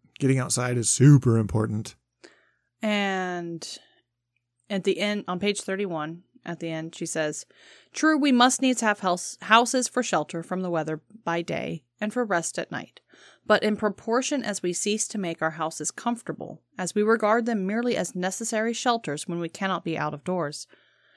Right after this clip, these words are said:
Speaker 2: shall we enjoy to the full the vigorous vitality possible to us." So use your house as a means to an end, not as the end itself.
Speaker 1: Right. It's important, and a lot of people forget that,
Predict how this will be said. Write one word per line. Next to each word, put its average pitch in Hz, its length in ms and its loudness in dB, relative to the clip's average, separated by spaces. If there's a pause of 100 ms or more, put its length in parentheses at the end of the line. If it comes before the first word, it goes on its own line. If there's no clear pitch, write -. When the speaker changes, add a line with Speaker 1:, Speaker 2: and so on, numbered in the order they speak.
(120)
Speaker 2:
shall 208 280 4
we 240 260 4
enjoy 226 560 0
to - 140 -4
the 233 120 0
full 139 520 -4
the 175 120 -2
vigorous 208 480 0
vitality 156 600 -6
possible 156 500 -8
to - 200 -12
us." - 380 -12 (1200)
So 156 380 -4 (140)
use 185 280 -2
your 175 100 -4
house 165 280 0
as 165 120 -4
a 160 40 -6
means 160 320 -6
to 156 140 -4
an - 100 -10
end, 156 460 -10
not 151 200 -8
as 143 160 -6
the - 140 -10
end 151 200 -8
itself. - 540 -10 (200)
Speaker 1:
Right. 104 300 -4 (1500)
It's - 200 -2
important, 151 420 0 (160)
and 135 120 -4
a 131 40 -4
lot 135 180 -4
of 139 80 -6
people 139 220 -6
forget 123 320 -4
that, 110 220 -6